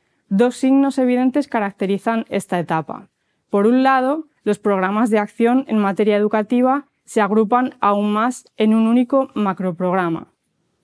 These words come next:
Será primero el programa de aprendizaje permanente de dos mil siete a dos mil trece, luego el Erasmus Plus,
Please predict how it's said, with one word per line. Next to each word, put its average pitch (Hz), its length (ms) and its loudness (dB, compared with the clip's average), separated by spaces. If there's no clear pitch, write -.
Será 214 400 2
primero 254 560 2
el 220 160 0
programa 202 440 0
de 220 60 2
aprendizaje 190 560 -2
permanente 214 600 0
de 277 180 2
dos 202 180 0
mil 208 160 0
siete 202 480 -2
a 185 140 -2
dos 185 160 -2
mil 214 160 0
trece, 262 580 -2
luego 233 640 2
el 202 180 0
Erasmus 196 460 -2
Plus, 285 480 0